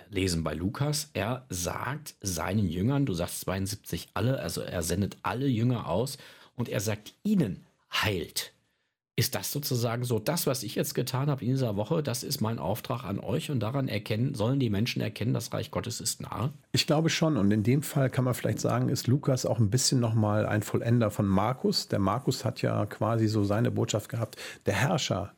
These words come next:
Speaker 2: der hier beschrieben wird, der Messias, ist anders, als das so gebräuchlich ihr vielleicht denken würdet, ja. Er ist nicht herrschend, sondern dient. Er, ähm, es geht um Begegnungen auf Augenhöhe. Es geht darum, den Menschen in seiner Würde und seiner Freiheit zu begegnen.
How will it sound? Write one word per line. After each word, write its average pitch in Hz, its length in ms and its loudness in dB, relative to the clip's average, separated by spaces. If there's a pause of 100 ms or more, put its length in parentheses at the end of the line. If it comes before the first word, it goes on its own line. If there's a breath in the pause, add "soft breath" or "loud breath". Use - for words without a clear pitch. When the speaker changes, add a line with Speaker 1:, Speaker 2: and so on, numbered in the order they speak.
Speaker 2:
der 98 80 2
hier 101 100 4
beschrieben 107 400 0
wird, 98 160 -4
der 104 140 2
Messias, 127 600 2
ist - 300 -6
anders, 143 400 2
als - 380 0
das - 240 0
so 123 100 2
gebräuchlich 113 800 0
ihr 123 140 4
vielleicht 113 360 -2
denken 139 300 0
würdet, 101 300 -10
ja. 135 160 0 (420 loud breath)
Er 113 100 2
ist - 220 0
nicht - 320 4
herrschend, 117 460 0
sondern 95 320 2
dient. 104 400 2
Er, 104 340 2 (460 loud breath)
ähm, 110 260 4
es - 160 2
geht 120 220 2
um 113 400 4 (280)
Begegnungen 123 480 4
auf 104 360 -2
Augenhöhe. 98 420 0
Es 95 140 -2
geht - 400 -2
darum, 113 420 4
den 104 180 4
Menschen 123 460 2
in 113 140 4
seiner 104 360 2
Würde 120 300 4
und 107 80 2
seiner 101 240 2
Freiheit 110 500 -2
zu 101 140 -2
begegnen. 95 540 0